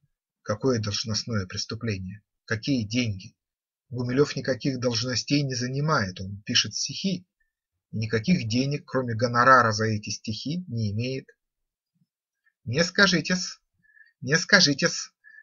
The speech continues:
Бывает, бывает, и профессора попадаются, и писатели.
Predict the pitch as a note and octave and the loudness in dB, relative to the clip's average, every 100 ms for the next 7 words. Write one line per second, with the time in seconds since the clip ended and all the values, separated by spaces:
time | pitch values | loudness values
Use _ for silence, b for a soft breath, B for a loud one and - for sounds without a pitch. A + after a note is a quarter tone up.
0 | b - B2 E3+ G#3+ B3 - - _ _ | b -2 8 10 10 8 0 -16 _ _
1 | _ _ _ _ _ B2 C#3 D3 F3+ G#3+ | _ _ _ _ _ 0 6 10 10 10
2 | A#3 G#3+ G#3+ G#3 G#3 - G#3 E3+ E3+ F3+ | 6 6 6 6 4 6 8 10 10 8
3 | G3 G3+ F#3 C#3+ G#2+ - A2+ A#2 A2+ D3 | 6 8 10 8 6 -2 -2 -2 -2 2
4 | C3 A#2+ D#3+ D3+ | 4 4 0 -2